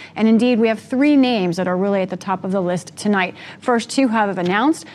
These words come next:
Steve Scalise, the current number two Republican in the House, and Jim Jordan, well known as the chairman of the House Judiciary Committee.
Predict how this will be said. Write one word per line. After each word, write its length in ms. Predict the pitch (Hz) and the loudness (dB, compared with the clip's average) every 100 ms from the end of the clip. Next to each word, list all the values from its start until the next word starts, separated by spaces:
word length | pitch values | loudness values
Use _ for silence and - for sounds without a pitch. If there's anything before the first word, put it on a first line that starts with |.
| - | -20
Steve 280 | - 294 285 | -2 0 0
Scalise, 440 | - 269 262 156 | -2 0 0 -2
the 100 | - | -6
current 280 | 190 240 220 | -4 -4 -2
number 220 | 226 214 | 0 -2
two 200 | 202 254 | -2 0
Republican 680 | 233 196 208 190 190 190 190 - - - | 0 -2 -4 -2 -2 -2 -2 -6 -14 -6
in 180 | 202 | -2
the 120 | 196 185 | 0 0
House, 420 | 180 196 277 - - - | 0 0 -2 -6 -18 -8
and 260 | 220 214 - - | -4 -2 -4 -4
Jim 280 | 240 269 247 | 0 2 2
Jordan, 460 | 247 262 160 - | 2 0 -2 -4
well 160 | 190 196 | -4 -2
known 260 | 208 208 | 0 0
as 160 | 185 190 | -2 -2
the 160 | 202 185 | -2 -2
chairman 420 | - 208 202 202 | -2 -2 -2 -2
of 120 | 180 | -4
the 100 | 185 | -4
House 240 | 175 196 | -4 -4
Judiciary 540 | - 185 196 247 247 226 | -4 -2 -2 0 -2 -2
Committee. 340 | 226 233 247 | 0 0 -2